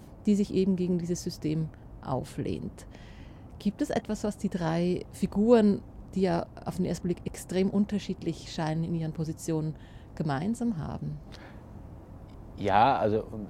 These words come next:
Speaker 2: und ich habe das Gefühl, es ist vielleicht offensichtlich, dass sie alle irgendeinen Weg suchen, um Widerstand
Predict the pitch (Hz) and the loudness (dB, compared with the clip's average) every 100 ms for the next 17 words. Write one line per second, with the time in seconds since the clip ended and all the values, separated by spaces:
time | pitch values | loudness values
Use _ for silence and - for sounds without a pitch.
0 | - 104 101 123 110 110 - 107 120 98 | -4 0 2 2 0 0 -2 0 2 0
1 | - 110 101 101 - - - - - - | -2 4 4 4 -4 -14 -14 -14 -14 2
2 | 113 - 113 139 - 127 - 131 - 127 | 4 4 4 4 4 2 2 0 4 4
3 | 98 127 135 127 - - 123 135 135 117 | 6 6 6 4 -2 2 8 10 8 6
4 | 110 113 113 107 135 143 - - 131 143 | 4 6 6 8 8 6 0 2 4 4
5 | - 135 131 - - 123 117 110 107 107 | 4 6 6 4 -4 2 6 6 4 4
6 | 123 139 120 107 101 98 | 8 10 10 8 4 4